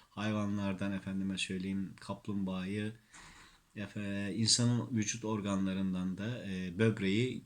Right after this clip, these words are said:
anlatan bir, e, ko-, e, orada bir kavramın geçmesi gerektiğini ve böylece baktığımızda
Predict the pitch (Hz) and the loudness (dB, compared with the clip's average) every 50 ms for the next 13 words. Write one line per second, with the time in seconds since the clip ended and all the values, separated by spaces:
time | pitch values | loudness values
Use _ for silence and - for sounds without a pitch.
0 | _ _ _ _ _ _ _ - 120 120 120 127 127 123 117 - 131 131 139 143 | _ _ _ _ _ _ _ 0 4 6 6 6 6 4 2 0 0 0 0 2
1 | 127 120 120 123 123 - - 110 101 104 104 104 101 - - 107 110 107 95 107 | 4 4 4 4 4 2 0 -2 0 0 0 0 -2 -2 0 0 0 0 0 -2
2 | 104 98 98 104 113 110 98 92 - 92 107 107 104 107 107 - - - 101 98 | 0 0 0 2 2 2 2 2 2 0 0 2 0 -2 -2 -4 -4 -2 -2 0
3 | 92 101 101 110 113 110 95 90 87 - - 82 80 - 78 80 78 76 87 - | 0 0 2 2 2 2 2 0 -2 -2 -2 -2 -2 -2 -2 -4 -8 -10 -12 -14
4 | _ - 65 62 90 113 117 117 - - _ _ - - - _ _ - 98 98 | _ -18 -16 -10 -8 -8 -8 -8 -10 -16 _ _ -20 -20 -20 _ _ -4 0 2
5 | 127 127 120 110 101 95 90 87 95 87 90 90 - - - 85 78 80 80 - | 4 6 6 6 6 4 2 2 0 -2 -2 -4 -6 -8 -12 -12 -8 -2 -2 -2
6 | - - 123 135 - | -2 -2 -4 -6 -6